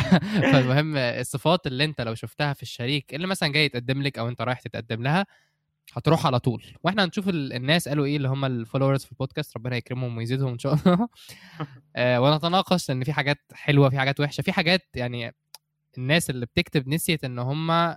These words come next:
في شريك حياتك اللي هيتجوزهم، مش شخص صديق أو شخص هيصاحب أو الكلام ده. بعدين أنا ومحمود كل واحد هيقول الأوبينيون بتاعه في الموضوع ده، يعني إيه الصفات اللي بتشد كل واحد فينا، وهنخليها بقى exclusive في الآخر للناس إن شاء الله اللي هتكمل.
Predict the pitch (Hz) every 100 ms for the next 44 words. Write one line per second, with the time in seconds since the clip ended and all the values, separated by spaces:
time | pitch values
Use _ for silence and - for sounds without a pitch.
0 | _ 123 - 139 - 131 147 151 135 135
1 | 135 131 123 123 123 120 127 113 110 117
2 | 147 - - - 175 - 139 135 131 143
3 | - 123 117 151 - 135 127 - 139 131
4 | 113 117 - 127 123 113 107 - 135 156
5 | 180 196 147 165 147 127 - 156 - 131
6 | 139 143 117 127 139 117 139 139 143 123
7 | 120 135 160 180 - 123 123 120 127 123
8 | 120 117 - - 127 117 113 - 120 123
9 | 117 120 123 - 139 202 - 123 160 156
10 | 143 147 147 127 - - 147 - 143 -
11 | 131 - 117 113 123 120 120 113 123 117
12 | 113 - 143 170